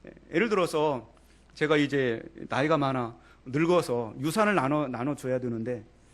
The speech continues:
없어요. 그러니까 아이를 데리고 천마산에 올라가서 "저, 저 땅을 바라봐라." <laughs> 그러면서 "저 땅을 다 너한테 준다."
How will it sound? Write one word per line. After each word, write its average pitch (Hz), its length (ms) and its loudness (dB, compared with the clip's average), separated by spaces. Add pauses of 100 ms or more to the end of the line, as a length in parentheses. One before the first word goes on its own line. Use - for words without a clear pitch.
(240)
없어요. 120 600 -4 (680)
그러니까 131 520 0
아이를 135 220 2
데리고 120 460 -4
천마산에 180 460 -2
올라가서 123 600 -4 (580)
"저, - 80 -8 (400)
저 196 260 6
땅을 220 280 4
바라봐라." 180 720 4 (440)
<laughs> - 420 -20
그러면서 196 680 2 (540)
"저 220 260 6
땅을 233 260 8
다 214 400 4
너한테 214 420 6
준다." 143 400 -8